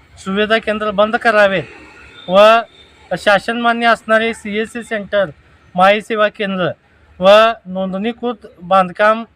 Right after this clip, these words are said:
अ, कामगार संघटना यांच्यामार्फत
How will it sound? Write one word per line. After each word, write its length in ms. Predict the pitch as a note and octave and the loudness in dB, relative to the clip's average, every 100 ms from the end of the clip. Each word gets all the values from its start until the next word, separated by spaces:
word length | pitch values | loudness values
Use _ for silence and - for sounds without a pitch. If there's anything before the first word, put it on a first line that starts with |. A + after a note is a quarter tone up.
| _ _ _ _ | _ _ _ _
अ, 140 | F3+ F#3 | 2 2
कामगार 440 | G3 G3+ G3 A3 | 2 0 0 -4
संघटना 600 | A3 G#3+ G3 G#3+ G#3 F3+ - _ _ F#3 | 0 -2 -2 -6 -2 -2 -2 _ _ -4
यांच्यामार्फत 680 | F#3 E3+ A3 A3 G3 G#3+ | -2 0 0 0 -2 -4